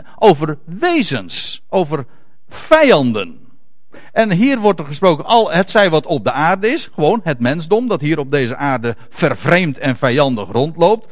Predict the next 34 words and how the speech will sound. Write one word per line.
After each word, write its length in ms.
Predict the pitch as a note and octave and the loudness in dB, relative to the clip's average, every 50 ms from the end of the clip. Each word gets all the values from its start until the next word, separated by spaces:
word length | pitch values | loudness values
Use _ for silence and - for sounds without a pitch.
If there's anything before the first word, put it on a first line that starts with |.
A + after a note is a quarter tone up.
| - - - | -16 -14 -8
Eigenlijk 400 | - C#3+ C3+ B2 B2+ B2+ B2 B2+ | -4 -4 -2 -2 -2 -4 -4 -4
al 180 | C3 C3+ C3 A2 | -4 -4 -4 -2
vanaf 340 | - B2+ C3 B2+ A#2 - - B2+ | 0 0 0 0 0 -2 -6 -4
de 80 | A2 G#2 | -2 0
Hof 180 | G#2+ C3 B2+ - | 0 0 -2 -4
van 140 | A2 G#2 | -6 -6
Eden. 440 | G#2 A#2 C3 D3 D#3 D#3+ G3+ C4 C4 - - - - - - - - - - - - - | -4 -4 -2 -2 -2 -2 -4 -4 -8 -12 -16 -16 -16 -16 -16 -16 -16 -16 -16 -16 -12 -6
Want 180 | - G#2+ G2+ - | -6 -6 -4 -4
vanaf 280 | - C3 C3 A#2+ - | -2 -2 -2 -2 -2
de 100 | - B2 | -4 -4
Hof 240 | G#2+ F#2+ D3+ G3 - | -2 0 0 0 0
van 160 | - C#3+ C3 | -2 -4 -2
Eden 300 | - F#3+ G3+ G#3 F#3 F3 | 0 0 0 0 0 -2
is 140 | - D#3+ B2+ | -4 -4 -4
de 100 | - A#2 | -6 -4
mens 300 | G#2+ C#3 E3+ F#3 F3+ - | -2 -2 -2 -2 -4 -4
al 120 | - C3+ | -4 -4
van 160 | - - G2+ F#2 | -2 -4 -8 -8
God 280 | - - E3 D#3+ - - - - - - | -4 -4 -4 -4 -6 -10 -16 -16 -16 -16
vervreemd. 920 | - - D#3 C3+ C3 B2 G#2 A#2+ C#3+ C#3+ A#2+ F2+ - - - - - - - - - - | -6 -2 -2 0 0 -2 -4 -2 -2 -2 -2 -4 -8 -14 -16 -16 -16 -16 -16 -16 -6 -2
Eigenlijk 440 | B2+ C3+ F3 G3 G3 F#3+ F3+ E3+ | 0 2 2 2 0 0 -2 0
hem 200 | C#3+ D#3+ E3+ F3+ | 0 0 0 0
ook 180 | E3+ E3 D3+ - | 0 -2 -4 -4
vijandig 800 | - - D#3+ D3 C#3 C#3+ D3+ E3+ F3+ E3 D#3 D#3 - - - - | -2 0 0 0 2 2 0 -2 -2 -2 -4 -4 -4 -6 -10 -10
gezind. 440 | - - C3+ A#2 D#3 D#3+ B2+ - - - - - | -6 -4 -4 -2 -2 -4 -4 -6 -10 -14 -8 -4
We 140 | C#3 C3+ | -2 -2
vertrouwen 760 | B2 - D3 A#2 - - - G3 G3 G#3 G3+ G3+ D3+ C3+ G#2+ - | -2 -2 -6 -10 -10 -6 -4 -2 -2 0 0 -2 -2 -2 -4 -6
God 280 | - - G#2+ F#2+ - | -8 -10 -12 -10 -10
niet. 300 | - F2 - - - - - - - - - - - - - - - | -10 -12 -12 -12 -14 -16 -16 -16 -16 -16 -16 -16 -16 -16 -16 -14 -6
Dat 160 | - - E3 F#3+ | -4 -4 -4 -4
is 120 | F#3 D3+ | -6 -8
het 80 | B2+ - | -8 -8
eigenlijk, 360 | G2+ F2+ D#2+ - D2+ E2 - | -10 -10 -12 -12 -14 -12 -10
hè? 80 | - | -10